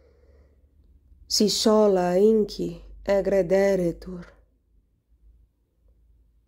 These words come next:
Na parábola do rico glutão e de Lázaro, o mendigo, diz Nosso Senhor: "Aconteceu que veio a morrer o mendigo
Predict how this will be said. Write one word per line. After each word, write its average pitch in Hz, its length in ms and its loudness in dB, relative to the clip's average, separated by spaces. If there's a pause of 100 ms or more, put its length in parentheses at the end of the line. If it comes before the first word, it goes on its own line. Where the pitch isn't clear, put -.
(200)
Na 214 160 0
parábola 214 800 -2
do 175 140 -2
rico 185 360 -4
glutão 175 480 -4
e 175 80 -2
de 165 140 -2
Lázaro, 180 640 -4
o 175 100 -2
mendigo, 170 640 -4 (800)
diz 208 320 2
Nosso 180 320 -6
Senhor: 220 580 -6 (840)
"Aconteceu 175 680 0
que 208 120 -4
veio 185 220 0
a 180 80 0
morrer 180 380 -4
o 190 40 -2
mendigo 208 640 -2